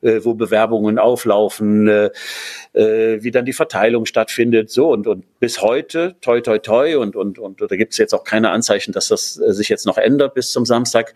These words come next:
Hat alles wunderbar funktioniert. Es hat sogar einen zweiten, äh, äh, nach der ersten Bewerbungsphase hat es dann noch mal, sind natürlich einige leer ausgegangen. Äh, so, und, und dann hat es noch mal eine zweite Welle gegeben, wo dann,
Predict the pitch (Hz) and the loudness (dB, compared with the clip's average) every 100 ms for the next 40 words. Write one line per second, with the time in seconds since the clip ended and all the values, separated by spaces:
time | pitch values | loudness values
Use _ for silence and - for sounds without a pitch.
0 | - - - 120 127 117 143 139 127 117 | -10 -2 0 2 2 0 0 0 0 -2
1 | 117 101 - 104 135 151 147 - - - | -4 -8 -4 2 2 2 0 -8 -16 -12
2 | - - 110 117 107 104 - 95 120 120 | -4 -2 -2 -2 0 0 -2 0 0 0
3 | 110 110 - - - - - - 95 104 | 0 0 -4 -12 -18 -16 -18 -4 2 2
4 | 104 - 127 147 120 - 117 127 - 117 | 2 -2 -4 -2 -2 -2 0 0 0 0
5 | 113 123 120 - 110 113 110 110 110 - | 2 0 -2 -4 0 0 0 -2 -4 -4
6 | 107 107 - 101 101 104 107 107 - 156 | 0 -2 -2 -2 2 2 2 0 -4 -6
7 | 127 120 107 131 117 - 113 110 107 107 | -4 -2 0 -2 -4 0 0 0 2 2
8 | 127 123 147 143 139 147 170 175 _ _ | 2 0 -2 0 0 0 -4 -6 _ _
9 | 131 117 113 110 110 101 113 107 120 120 | 0 2 4 2 -2 -2 0 0 0 0
10 | 117 113 123 120 123 - 107 104 101 110 | 2 0 -2 0 -2 0 -2 -2 -4 -4
11 | 98 - 104 131 139 120 135 127 123 117 | -2 0 2 2 0 0 0 -2 -2 0
12 | 123 123 110 110 110 110 | 0 0 0 2 2 -2